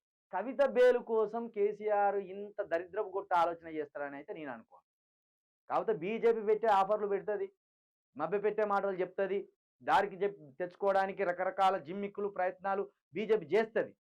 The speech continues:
కానీ కేసీఆర్ ఆ పని చేయడని నేను అనుకుంటాను. ఎందుకంటే ఒక పార్టీ రెండు సార్లు అధికారం చేపట్టి ఒక ముప్పై సంవత్సరాల చరిత్ర కలిగి ఉండి ఒక్క బెయిల్ కోసం, ఒక్క కవిత బెయిల్ కోసం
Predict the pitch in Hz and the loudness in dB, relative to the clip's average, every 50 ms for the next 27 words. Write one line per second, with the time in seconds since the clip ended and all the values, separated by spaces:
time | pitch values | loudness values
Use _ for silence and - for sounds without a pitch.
0 | _ _ _ _ _ _ _ _ _ _ - 165 208 220 214 - 196 214 240 247 | _ _ _ _ _ _ _ _ _ _ -10 -8 -8 -8 -8 0 4 4 4 4
1 | 247 247 269 269 254 247 233 233 226 233 226 214 - _ _ _ _ - 165 165 | 4 4 4 6 8 8 8 8 6 4 2 -2 -6 _ _ _ _ -2 -2 -2
2 | - - 156 180 185 _ - 156 165 180 196 180 170 202 208 175 147 143 143 135 | 0 -2 -4 -4 -6 _ -6 -2 0 2 2 2 2 0 -2 -6 -6 -6 -6 -8
3 | 143 127 110 104 104 113 139 147 180 170 170 208 196 151 - - _ _ _ _ | -10 -10 -10 -10 -10 -10 -10 -6 -6 -4 -2 0 -2 -2 -2 -6 _ _ _ _
4 | _ _ _ 135 151 147 - - 151 170 208 214 - 240 220 190 196 214 214 208 | _ _ _ -8 -8 -6 -4 0 2 4 4 2 2 -4 -2 -2 -2 0 0 0
5 | - 202 202 220 233 226 202 202 202 202 185 185 175 175 160 156 156 - - - | 4 4 4 6 6 4 2 2 2 2 0 0 -2 -4 -4 -4 -2 -2 -4 -6
6 | - 175 190 214 233 _ _ _ _ _ _ _ 139 135 165 165 165 165 - 202 | -4 -6 -6 -6 -6 _ _ _ _ _ _ _ -6 -6 -6 -6 -4 -2 0 0
7 | 190 180 180 190 202 190 - 185 180 175 - 165 170 208 196 - 220 220 190 180 | 2 2 0 -2 -2 -2 -2 -2 -2 -2 -4 -6 -6 -6 -4 -2 0 2 2 2
8 | 170 151 143 131 123 117 131 170 202 - - _ _ _ _ _ _ _ _ _ | 0 0 -4 -8 -6 -6 -4 -4 -4 -4 -6 _ _ _ _ _ _ _ _ _
9 | _ _ _ _ _ _ _ _ _ _ _ _ _ _ - - - - _ - | _ _ _ _ _ _ _ _ _ _ _ _ _ _ -14 -12 -12 -10 _ 4
10 | 311 294 262 277 262 247 226 - 185 165 135 - 127 117 - 131 147 - - 262 | 4 4 6 6 4 4 2 0 -2 -4 -4 -4 -12 -14 -12 -16 -14 -8 -6 -4
11 | 254 254 247 254 226 254 226 202 214 208 175 - 180 160 143 - 214 233 240 | 0 0 0 0 2 0 2 2 2 2 2 -2 -4 -6 -4 -4 -6 -8 -8